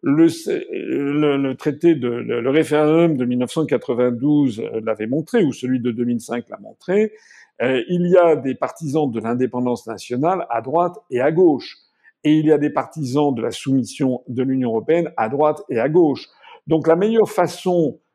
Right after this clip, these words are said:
d'être sûr que rien ne changera, c'est de faire l'union des droites, voilà, ou de faire l'union des gauches. Donc Monsieur Dupont-Aignan,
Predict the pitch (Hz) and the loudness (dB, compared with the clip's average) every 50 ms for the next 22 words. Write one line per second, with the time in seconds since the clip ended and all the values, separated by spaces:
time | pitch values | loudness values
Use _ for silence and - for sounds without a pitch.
0 | _ _ - - - 156 156 143 - - 214 208 180 - - 123 120 131 143 147 | _ _ -6 -4 0 0 -2 -2 -2 0 2 2 2 2 0 -2 0 0 2 0
1 | 139 123 - 131 131 139 156 190 202 180 - 151 135 131 120 - 160 160 143 131 | 0 -2 -4 -4 -4 -2 0 0 0 0 0 -2 -2 -2 0 2 0 0 2 0
2 | 127 123 123 120 127 156 160 175 202 185 151 117 - - _ _ _ _ _ - | -2 -2 -2 -2 0 0 0 2 2 0 0 -2 -4 -12 _ _ _ _ _ -4
3 | 117 131 151 143 127 - - _ _ _ _ _ - - 143 139 143 170 160 139 | -2 0 0 0 -2 -4 -12 _ _ _ _ _ -6 -4 -2 0 0 2 0 0
4 | 131 123 - 185 175 165 156 151 151 147 135 131 113 113 113 113 - - - - | 0 0 0 0 0 2 0 0 0 0 0 -2 -2 -4 -6 -6 -8 -14 -18 -12
5 | - 143 151 151 - 151 170 185 175 175 - - 180 151 143 139 - 123 123 120 | -8 -6 -6 -6 -4 -4 -2 -2 -2 -4 -4 -4 -2 -2 -2 -4 -4 -4 -2 -2
6 | 123 135 147 170 185 208 220 240 - | 0 0 0 2 2 2 2 0 -2